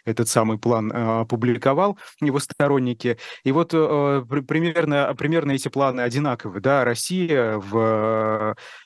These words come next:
э, границах девяносто первого года, федеративная парламентская республика. Э, насколько вам это кажется возможным?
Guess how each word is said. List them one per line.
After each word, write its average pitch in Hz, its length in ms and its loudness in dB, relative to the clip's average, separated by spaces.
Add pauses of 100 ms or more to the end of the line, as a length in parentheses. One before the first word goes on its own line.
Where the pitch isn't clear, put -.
(100)
э, 110 80 2
границах 135 520 0
девяносто 120 480 -2
первого 120 320 0
года, 156 320 0
федеративная 120 680 0
парламентская 117 600 0
республика. 139 680 -2 (560)
Э, 117 260 2 (360)
насколько 139 400 0
вам 131 180 2
это 127 160 -4
кажется 123 460 -2
возможным? 123 680 -2